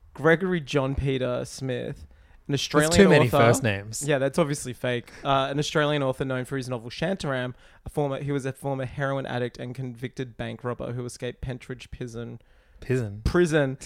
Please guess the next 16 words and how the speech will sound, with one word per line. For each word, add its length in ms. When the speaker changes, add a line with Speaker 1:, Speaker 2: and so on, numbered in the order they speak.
Speaker 1:
in 120
nineteen 240
eighty 220
and 120
fled 220
to 60
India, 360
where 140
he 60
lived 140
for 20
Speaker 2:
It's 80
like 100
Speaker 1:
ten 80
Speaker 2:
so, 80
Speaker 1:
years. 100